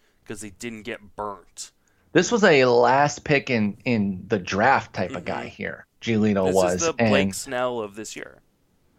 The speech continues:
Speaker 2: I mean, yeah, but even to a higher degree.
Speaker 1: Yeah. Even better.
Speaker 2: Um, I mean, I wasn't even ranking this guy. Uh, and I was like, "Why, why would I put him on? I don't want people to accidentally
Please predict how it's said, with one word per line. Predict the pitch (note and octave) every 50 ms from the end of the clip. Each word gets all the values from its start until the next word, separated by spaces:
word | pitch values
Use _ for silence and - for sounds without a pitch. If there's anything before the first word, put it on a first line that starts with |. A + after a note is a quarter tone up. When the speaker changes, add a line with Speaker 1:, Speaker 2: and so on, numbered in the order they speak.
| _ _ _ _ _ _ _ - - - - - -
Speaker 2:
I | -
mean, | B2 B2 A2+ G#2 G2+
yeah, | G2 A#2+ C3 A#2+ G#2
but | - - - A2+ A2
even | A#2+ B2+ B2 A2+ A2+ G#2 - - -
to | - A#2 G2
a | F2+
higher | - G#2 A#2 A#2+ A2 G#2
degree. | F#2+ F2 F#2+ F2 - E2+ F#2+ C3
Speaker 1:
Yeah. | D3+ G2+ - - - _ _ _ _ _ -
Even | A#2+ A2+ G#2+ G#2
better. | G#2+ A2+ G2+ - -
Speaker 2:
Um, | G#2+ G#2+ G2 F#2+ F#2 F#2 F#2 F2+ E2+ - -
I | A2 A#2
mean, | A2+ A2
I | A2+
wasn't | C3 C#3 C#3 B2+ B2+ B2+
even | B2 A#2 A2
ranking | G#2+ G#2+ A#2 B2 D3 D3 - - C3 A#2 G2+
this | F#2+ F#2+ F2 - -
guy. | - - - - - - - - _ _ _ _ _ _ -
Uh, | G2 G2+ F2 E2+ E2+ A#1 C#2
and | F#2+ F#2 G2 G2 G2+
I |
was | G#2 G2 -
like, | G#2 G2 -
"Why, | G2+ G2+ A2
why | A2 G2+ G#2+ A2
would | A2 A2 G#2+
I |
put | G2+ - A2+
him | G#2+ G#2+
on? | G2+ G2+ G2 -
I | G2+ G#2
don't | G#2
want | G#2+ A2 G2+ -
people | - G#2+ - - G2
to | F2+ F2+ F2+ - - - _ _ - -
accidentally | F2+ F2+ F2+ - - G2+ G2 F#2 - F2 F2 E2+